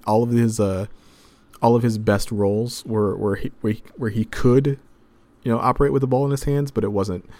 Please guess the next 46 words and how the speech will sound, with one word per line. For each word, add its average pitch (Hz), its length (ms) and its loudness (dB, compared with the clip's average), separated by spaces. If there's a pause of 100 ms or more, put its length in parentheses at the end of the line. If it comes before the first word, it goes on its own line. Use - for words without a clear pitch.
(260)
the, 95 480 -2
it 113 100 -2
wasn't, 101 360 -2
like, 95 240 -8
the 110 140 -2
only 104 260 -2
thing 95 200 -4
he 101 100 -4
was 92 120 -6
able 82 220 -4
to 73 80 -10
do, - 260 -10 (120)
right? 82 180 -6
You 95 160 -6
think 98 200 -6
about 90 340 -4
even 101 280 -2
in, 98 220 -2
in 104 140 -4
Toronto, 95 500 -4 (400)
they 98 100 -2
had, 101 200 -2
like, 95 160 -4 (180)
Grievous 104 380 0
Vasquez, - 720 -4
<laughs> - 60 -16
right? 98 280 -4 (120)
Uh, 90 300 -6 (100)
playing 92 280 -4
those, 90 200 -4
those 92 160 -6
backup 92 300 -6
point 90 180 -6
guard 85 160 -6
minutes. 92 240 -10
You 95 160 -4 (340)
think 117 140 2
of 104 80 4
all 101 120 4
those 101 240 0
infamous, 110 540 -4
like, 87 160 -6
Kyle 98 380 0
Lowry 95 340 -2
plus - 380 -4
bench 95 420 -6